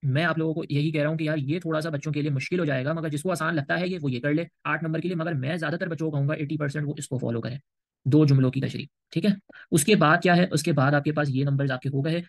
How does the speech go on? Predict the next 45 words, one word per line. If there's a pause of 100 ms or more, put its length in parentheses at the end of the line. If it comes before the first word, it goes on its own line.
(140)
अपने
दोस्त
के
नाम
एक
ख़त
लिखें,
ठीक
है,
जिसमें
शजरकारी
की
अहमियत
के
बारे
में
बताएं,
या
फिर (220)
अखबार
के (180)
एक
मरासला
तहरीर
कीजिए, (2500)
ठीक
है,
एक
मरासला
तहरीर
कीजिए।
और
मैं
आपको
क्या
कहूँगा, (800)
आप
जो
है (100)
आंख
बंद
करके (1120)
ख़त
लिख
लो,